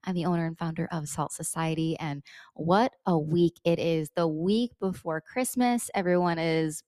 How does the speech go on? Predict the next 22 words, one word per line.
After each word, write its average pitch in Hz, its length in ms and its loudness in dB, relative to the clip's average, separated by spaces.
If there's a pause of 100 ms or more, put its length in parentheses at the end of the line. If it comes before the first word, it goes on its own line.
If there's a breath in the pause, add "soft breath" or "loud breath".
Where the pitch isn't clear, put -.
probably 160 760 -2
feeling 143 460 -6 (100)
drained 180 480 0
as 156 120 2
fuck, 135 260 0 (500 loud breath)
taking 165 260 -2
all 240 160 4
the 254 80 -2
clients, 202 460 0
doing 160 200 -2
all 220 200 4
the 226 80 2
things, 175 480 -4
doing 151 180 -2
all 208 160 6
the 247 80 2
Christmas 180 340 -4
shopping, 165 380 -2
all 208 460 4
of 175 140 0
that. 143 340 -2
And 170 320 -2